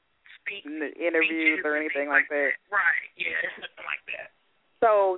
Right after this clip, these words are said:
Speaker 2: that's one of the events that you hold. Another one is Model Mania. Now tell me what Model Mania is.
Speaker 1: Now, Model Mania, is, we actually just had that here last, uh, earlier this month. That is a model competition.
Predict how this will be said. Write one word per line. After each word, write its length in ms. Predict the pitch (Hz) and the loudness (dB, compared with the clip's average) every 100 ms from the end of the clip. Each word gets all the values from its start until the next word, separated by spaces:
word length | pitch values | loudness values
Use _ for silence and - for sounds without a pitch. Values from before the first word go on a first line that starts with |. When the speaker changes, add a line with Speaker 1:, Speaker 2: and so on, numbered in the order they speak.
| 202 | 4
Speaker 2:
that's 240 | 226 254 | 2 0
one 320 | 196 202 226 | -12 -6 -2
of 80 | 226 196 | 0 0
the 80 | 170 175 | -2 -4
events 320 | 180 170 170 165 | -4 -6 0 -2
that 80 | - | -2
you 80 | 175 208 | -10 2
hold. 400 | 175 165 160 143 | 2 2 2 0
Another 400 | 165 190 233 220 | 4 2 2 -2
one 240 | 180 175 | 0 0
is 320 | 160 170 170 175 | 2 4 4 0
Model 480 | 175 170 185 180 170 | 0 4 4 4 2
Mania. 480 | 165 185 180 143 143 | 0 0 -2 -2 -2
Now 120 | 147 156 | -2 0
tell 160 | 214 190 | 2 2
me 160 | 180 | 4
what 160 | 180 170 | 2 4
Model 320 | 170 170 160 | 4 4 4
Mania 760 | 165 175 156 139 131 123 107 82 | 0 -2 -4 -6 -8 -10 -10 -12
is. 80 | - _ _ _ _ _ _ - _ - | -14 _ _ _ _ _ _ -20 _ -4
Speaker 1:
Now, 160 | 208 | -2
Model 280 | 214 311 320 | 0 2 0
Mania, 440 | 269 262 254 202 175 | 0 -6 -4 -4 -4
is, 280 | 185 180 185 | -6 -8 -8
we 120 | 214 208 | -4 -4
actually 240 | - - 190 | -4 -14 -14
just 120 | - | 0
had 240 | 190 175 | 2 2
that 160 | - - | -4 -10
here 280 | 214 190 165 - 180 | -8 -4 -4 -4 2
last, 240 | 160 - _ _ _ | 2 2 _ _ _
uh, 240 | 156 156 147 _ _ _ | -12 -10 -12 _ _ _
earlier 280 | 196 220 196 | -4 -2 -12
this 80 | - - | -12 -10
month. 160 | 220 - _ - _ _ | -12 -12 _ -20 _ _
That 320 | 196 240 - | 0 2 0
is 320 | 202 196 190 - 175 | -4 -2 -4 -4 -6
a 160 | 170 170 | -6 -2
model 320 | 180 170 170 | 0 0 -2
competition. 680 | 175 156 - 175 - - | -10 -14 -10 -8 -6 -8